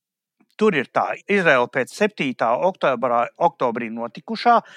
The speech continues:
teroristu grupējuma Habas iebrukuma. Te viņš beidzot ir, tie nav palestīniešu brīvības cīnītāji. Viņi ir teroristu iebrukums. Bet beigās ir palicis tas vecais konteksts. Un tur ir rakstīts,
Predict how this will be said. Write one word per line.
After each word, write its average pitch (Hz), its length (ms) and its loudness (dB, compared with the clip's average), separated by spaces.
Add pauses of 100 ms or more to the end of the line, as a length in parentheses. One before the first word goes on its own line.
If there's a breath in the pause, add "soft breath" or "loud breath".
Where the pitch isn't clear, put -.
(340 loud breath)
teroristu 170 760 4
grupējuma 127 600 0
Habas - 640 0
iebrukuma. 143 720 0 (800)
Te - 180 0
viņš 165 180 -4
beidzot 165 400 4
ir, 175 180 2
tie 131 160 2
nav 190 240 6
palestīniešu 139 720 2
brīvības 127 480 -6
cīnītāji. 107 640 -16 (380 soft breath)
Viņi 180 320 -2
ir 165 80 -6 (720)
teroristu 165 560 4
iebrukums. - 480 -6 (340 loud breath)
Bet 151 240 2
beigās 269 560 6
ir 180 160 0
palicis 294 480 2
tas - 220 0
vecais 233 420 4
konteksts. - 800 -2 (260)
Un 180 140 -4
tur 330 160 -2
ir 339 160 2
rakstīts, 170 460 0